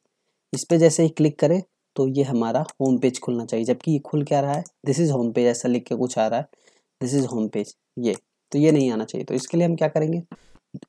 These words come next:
दो तरीका है, एक, एक तो आप पूरा का पूरा एचटीएमएल ही चेंज करके इसमें डाल दो, ठीक है,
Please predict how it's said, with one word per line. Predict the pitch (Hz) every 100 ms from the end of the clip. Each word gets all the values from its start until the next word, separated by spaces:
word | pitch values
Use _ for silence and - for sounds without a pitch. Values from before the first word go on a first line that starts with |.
| _ 147
दो | 143 151
तरीका | 131 113 107 113
है, | 113 - _ -
एक, | 156 165 - _ _ _ _ _ _ _ _ _ _ _ - - _
एक | 165 165 -
तो | 175
आप | 156 156
पूरा | 165 160
का | 147 151
पूरा | 147 156
एचटीएमएल | 147 143 - 135 147
ही | 151
चेंज | 147 151 147
करके | 156 147 151
इसमें | 147 151
डाल | 139 131
दो, | 131 151 _ _ _ _ _
ठीक | 160
है, | 156